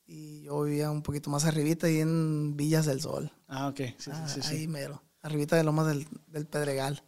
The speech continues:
Speaker 1: La gente que conoce Culiacán.
Speaker 2: Sí, sí. ¿Estabas en la secundaria entonces?
Speaker 1: <clears throat> Iba saliendo a la secundaria.
Speaker 2: Iba saliendo.
Speaker 1: Tenía algunos, ah, unos meses, yo creo,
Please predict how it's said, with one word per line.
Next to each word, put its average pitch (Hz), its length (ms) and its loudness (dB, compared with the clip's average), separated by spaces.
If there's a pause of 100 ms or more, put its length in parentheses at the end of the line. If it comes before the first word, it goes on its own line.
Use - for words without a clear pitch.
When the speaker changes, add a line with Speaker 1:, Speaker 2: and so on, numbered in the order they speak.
(140)
Speaker 1:
La 156 120 4
gente 156 180 6
que 170 100 6
conoce 151 280 8
Culiacán. 147 400 6 (140)
Speaker 2:
Sí, - 160 -4
sí. 151 240 0 (320)
¿Estabas 202 380 12
en 226 100 8
la 220 80 12
secundaria 180 680 8
entonces? 196 720 4 (300)
Speaker 1:
<clears throat> - 260 -20
Iba 170 160 10
saliendo 202 360 8
a - 20 6
la 196 80 6
secundaria. 147 460 0
Speaker 2:
Iba 151 160 4
saliendo. 135 360 2
Speaker 1:
Tenía 180 580 6
algunos, 165 880 0 (680)
ah, 214 220 0
unos 226 180 0
meses, 156 320 0
yo 156 80 -4
creo, 147 260 -8